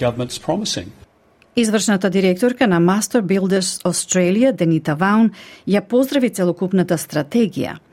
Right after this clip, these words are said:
Speaker 2: но таа е разочарана од овој елемент –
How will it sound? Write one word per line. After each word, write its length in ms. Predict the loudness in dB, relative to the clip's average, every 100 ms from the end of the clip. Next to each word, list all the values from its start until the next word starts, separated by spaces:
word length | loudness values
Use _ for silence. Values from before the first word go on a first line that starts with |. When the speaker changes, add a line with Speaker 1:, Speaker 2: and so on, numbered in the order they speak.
| -20 -8 2
Speaker 2:
но 360 | 4 4 2 0
таа 220 | 0 0
е 40 | 2
разочарана 760 | 0 0 0 0 4 4 4 0
од 200 | -2 -2
овој 400 | -2 0 0 2
елемент – 640 | 2 4 4 4 0 -8